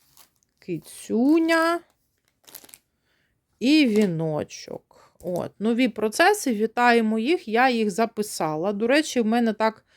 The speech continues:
м, нема вже місця, куди <laughs> записувати, то я вирішила, що я, е, три маленьких записувати не буду. Сову я записала і віночок я записала, бо вони будуть довго продовжуватись.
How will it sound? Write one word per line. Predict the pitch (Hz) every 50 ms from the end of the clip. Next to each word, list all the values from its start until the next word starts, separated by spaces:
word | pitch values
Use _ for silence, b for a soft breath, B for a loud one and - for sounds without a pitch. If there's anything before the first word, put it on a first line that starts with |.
| b b b b b _ _ -
м, | 185 196 190 190 190 185 185 180 180 180 175 175 175 170 180
нема | 202 208 214 220 208
вже | 185 180 180 190
місця, | 185 190 196 185 - - - 175
куди | - - 185 196 233
<laughs> | 196 202 160
записувати, | - - 359 415 - - 277 202 185 185 - 170
то | - -
я | 190 220 247
вирішила, | 240 214 233 220 226 220 - 214 196 196 202
що | 202 - - 196
я, | 185 208 208 208 202 190 b b b b b b b b _ _
е, | - 185 185 180 180 180 180 175 175 175 175 175 170 170 170 165
три | 165 - 185 226
маленьких | 214 208 202 196 202 202 185 180 - 175 180 180
записувати | 180 185 - 202 202 - - 180 170 170 165 - 175
не | 170 165 165
буду. | 175 233 349 415 392 262
Сову | - - 202 180 190 208 202
я | 185 170
записала | 165 165 165 - - - - - 254 330 359 294
і | 208 185
віночок | 180 190 185 208 233 240 - 233 - -
я | 202 202
записала, | 175 208 208 - 220 - - 165 147 - - 143
бо | 143 147
вони | 147 151 160 160 156
будуть | 151 165 156 160 151
довго | 151 165 151 143 156 147
продовжуватись. | - - - 156 139 - - - - - - - - - - - -